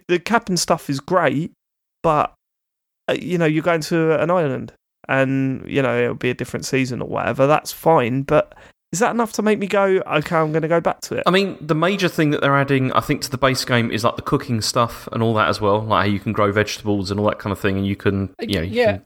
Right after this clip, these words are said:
Speaker 3: about
Speaker 2: that's,
Speaker 3: that,
Speaker 2: that's
Speaker 3: what,
Speaker 2: all new.
Speaker 3: what does that, what does that really do? I mean, it's, you can grow vegetables, cool, we can cook meals, but it's ultimately just gives you a bit of energy,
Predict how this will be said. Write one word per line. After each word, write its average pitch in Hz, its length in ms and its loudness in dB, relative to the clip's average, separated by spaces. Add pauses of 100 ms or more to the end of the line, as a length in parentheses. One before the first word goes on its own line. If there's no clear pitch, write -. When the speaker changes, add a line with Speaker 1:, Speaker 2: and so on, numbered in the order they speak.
Speaker 3:
about 202 300 0
Speaker 2:
that's, 233 120 -2
Speaker 3:
that, 135 140 4
Speaker 2:
that's 156 200 4
Speaker 3:
what, 151 100 4
Speaker 2:
all - 20 -2
new. 170 200 0
Speaker 3:
what 220 200 0
does 247 180 -2
that, 202 300 0 (160)
what 196 240 0
does 202 140 0
that 190 160 2
really 165 360 2
do? 143 220 2
I - 20 0
mean, 120 160 2
it's, 151 300 0
you 151 240 2
can - 80 -10
grow 147 200 2
vegetables, 131 560 2
cool, 131 280 2
we 123 100 4
can 131 160 -2
cook 147 180 -2
meals, 120 540 2 (260)
but - 280 0 (100)
it's - 380 -4 (160)
ultimately 151 360 2
just 110 220 -4
gives 113 180 0
you 113 140 0
a 104 60 -12 (260)
bit 123 120 0
of 127 60 0
energy, 113 600 0